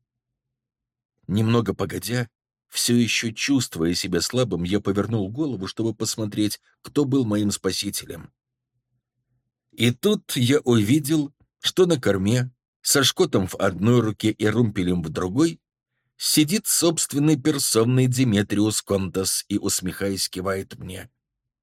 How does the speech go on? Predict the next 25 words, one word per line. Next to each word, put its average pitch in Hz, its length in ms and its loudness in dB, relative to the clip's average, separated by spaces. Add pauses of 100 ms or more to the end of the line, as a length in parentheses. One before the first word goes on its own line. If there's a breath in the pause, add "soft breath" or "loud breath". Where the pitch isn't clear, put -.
(340)
Он 117 180 4
хотел 123 380 2
было 117 300 4
оставить 127 480 0
меня 139 240 0
тонуть, 143 600 -4
как 123 200 0
он 131 100 4
сам 107 280 2
рассказывал 104 580 0
после, 92 580 -2 (600)
но, 123 400 2 (560)
к - 60 -8
счастью, 165 760 2
лучшая 156 540 2
часть 151 400 0
его 113 180 2
существа 127 600 0
одержала 123 540 2
победу 113 440 0
и 120 160 -2
послала 107 580 -2
назад 98 440 -6
ко - 160 -10
мне. 92 360 -8